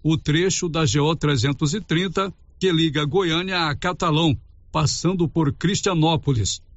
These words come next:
Isso inviabilizaria a renomeação. O veto agora será analisado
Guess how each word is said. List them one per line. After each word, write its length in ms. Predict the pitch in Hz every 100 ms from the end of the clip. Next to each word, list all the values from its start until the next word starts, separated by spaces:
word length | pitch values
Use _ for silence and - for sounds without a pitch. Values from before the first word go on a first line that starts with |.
| -
Isso 520 | 175 226 - 247 233 -
inviabilizaria 1300 | 190 190 147 190 185 156 190 190 226 208 170 196
a 100 | 190
renomeação. 960 | 139 156 190 196 180 180 - - 156 113 - - - - - -
O 160 | 151 139
veto 380 | 113 143 - 190
agora 420 | 190 165 208 208
será 400 | - 185 160 165
analisado 960 | 160 175 180 147 104 165 165 127 107